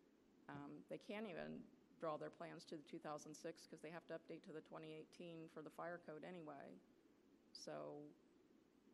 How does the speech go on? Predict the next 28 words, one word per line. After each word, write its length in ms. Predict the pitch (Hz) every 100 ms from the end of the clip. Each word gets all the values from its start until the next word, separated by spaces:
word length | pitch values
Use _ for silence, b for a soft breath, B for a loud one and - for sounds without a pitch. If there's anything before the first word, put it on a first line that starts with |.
| - - - - - - -
for 300 | 170 156 156
several 360 | - 196 208 160
years 280 | 160 151 156
now, 220 | 156 156
we've 180 | 156 151
allowed 300 | 151 147 151 - - - -
the 80 | 151
commercial 420 | 165 165 175 160
contractors 720 | - 151 143 151 - 156 160
to 180 | - 160 139 131
use 220 | 160 160 151
the 80 |
two 140 | 135 170
thousand 320 | 151 147 147
twelve 340 | 233 240 240
code 360 | - 151 151 156 - B B B - -
because 260 | 151 156
that's 220 | 156 156 151
what 100 | -
the 80 |
fire 220 | - 156 151
department 420 | 151 160 - -
was 140 | 165
on. 240 | 156 151 151
So 160 | 160
now 280 | 156 156 151
we 140 | 151
would 180 | 151 151